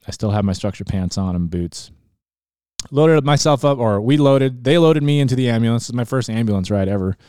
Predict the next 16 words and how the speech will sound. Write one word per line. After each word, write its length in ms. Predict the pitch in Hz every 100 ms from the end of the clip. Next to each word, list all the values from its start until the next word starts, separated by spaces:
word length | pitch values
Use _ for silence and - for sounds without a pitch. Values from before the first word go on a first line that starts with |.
| _ _ _ _ -
by 160 | 110 95
the 80 |
way. 180 | 80 85 - _ _ _ _ _ _ _ _ _ _ _
And 300 | 147 147 139
off 280 | 131 170 -
we 140 | 151
went. 320 | 131 139 160 110
Off 200 | 135 135
we 60 |
went 200 | 135 147
to 80 | 147
the 100 | 120
hospital. 580 | 123 156 - 117 127 165 - - -
Um, 600 | 120 120 110 104 98 101 _ _ _ _ _ _ _ _ _ -
it 140 | 117
started 420 | - 131 131 123